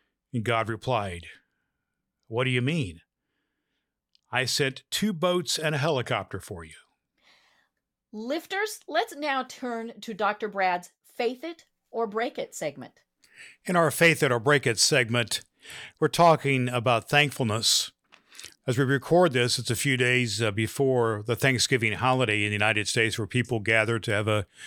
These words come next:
Speaker 1: a big meal and to be together with a family and friends and to celebrate things they're thankful and grateful for. And that's a good thing. It's such a good thing to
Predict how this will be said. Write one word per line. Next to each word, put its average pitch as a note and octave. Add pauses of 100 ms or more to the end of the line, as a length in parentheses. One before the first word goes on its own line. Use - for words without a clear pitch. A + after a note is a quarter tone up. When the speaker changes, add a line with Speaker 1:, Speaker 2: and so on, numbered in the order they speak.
(380)
Speaker 1:
a A#2
big A#2
meal C3
and A2+
to G#2+
be A2+
together A2+
with A2+
a G#2+
family A#2
and G#2+
friends A2
and G2
to G2
celebrate A2
things A2
they're G#2+
thankful G2+
and G2+
grateful A#2+
for. F#2 (600)
And A#2
that's A#2
a B2
good A#2
thing. G2+
It's G#2
such D3
a C3+
good A2+
thing A2+
to A2